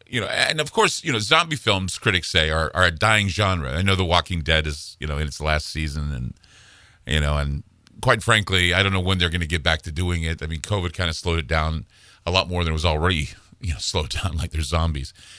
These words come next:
Um, this is different, though. As I said, uh, I was talking with some friends of mine. The, the,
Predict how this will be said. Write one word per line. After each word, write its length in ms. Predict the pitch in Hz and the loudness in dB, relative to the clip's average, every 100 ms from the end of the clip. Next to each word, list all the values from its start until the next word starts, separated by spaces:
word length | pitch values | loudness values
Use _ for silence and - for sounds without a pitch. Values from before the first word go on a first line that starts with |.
| - - - | -20 -20 -2
Um, 420 | - 113 110 95 80 _ _ _ _ _ _ _ _ _ - | 4 6 4 2 -6 _ _ _ _ _ _ _ _ _ -4
this 200 | 139 170 | 0 2
is 120 | - 151 | 2 2
different, 400 | 160 - 139 92 | 2 2 0 2
though. 180 | 82 | 2
As 140 | 78 82 | 2 2
I 100 | 98 | 0
said, 400 | - 110 92 80 | 2 2 2 2
uh, 500 | 90 85 82 73 67 - | 2 4 2 0 -4 -6
I 60 | - | -6
was 140 | 92 | -4
talking 240 | - 90 92 | -2 0 0
with 80 | 82 | -4
some 140 | 95 | -4
friends 280 | 92 98 95 | 0 2 2
of 80 | 92 | 2
mine. 300 | 82 80 80 | 4 2 0
The, 100 | - | -2
the, 200 | 92 | -4